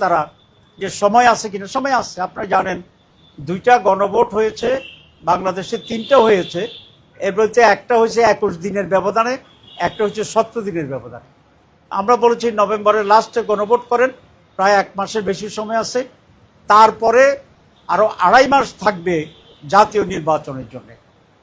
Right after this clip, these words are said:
সুতরাং এখানে সময়ের কোনো সমস্যা নয়। একটি সুষ্ঠু, নিরপেক্ষ, সকলের অংশগ্রহণমূলক,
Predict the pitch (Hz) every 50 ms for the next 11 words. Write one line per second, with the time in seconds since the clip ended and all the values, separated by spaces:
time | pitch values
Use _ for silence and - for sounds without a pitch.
0 | _ - 196 185 196 226 - 233 220 - - 226 214 226 233 233 226 - - -
1 | - - - - - - - - 190 202 208 226 247 247 233 233 240 214 202 196
2 | 156 - 170 160 156 147 - - 143 123 113 104 - _ _ _ _ _ _ _
3 | _ _ - 170 160 - - 185 - - - 240 220 - - - - - - 185
4 | 151 - - _ _ _ _ _ _ _ _ - 151 156 185 196 208 202 - 220
5 | 226 220 - - - 202 156 113 - - _ _ _ _ _ - - - - 196
6 | 202 202 240 240 240 247 247 233 233 - _ _ _ - - - - - 170 190
7 | 220 - - 247 233 226 240 240 226 233 226 220 208 196 185 165 135